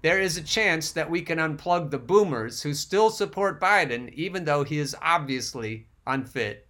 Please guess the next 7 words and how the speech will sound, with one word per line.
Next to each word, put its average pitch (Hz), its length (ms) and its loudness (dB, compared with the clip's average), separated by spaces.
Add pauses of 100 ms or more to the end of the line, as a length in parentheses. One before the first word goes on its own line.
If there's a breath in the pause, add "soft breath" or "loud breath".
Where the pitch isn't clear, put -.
to 135 80 -10
be 117 140 -10
president 120 600 -2
of 110 140 -10
the 117 80 -8
United 107 400 -6
States. - 640 -10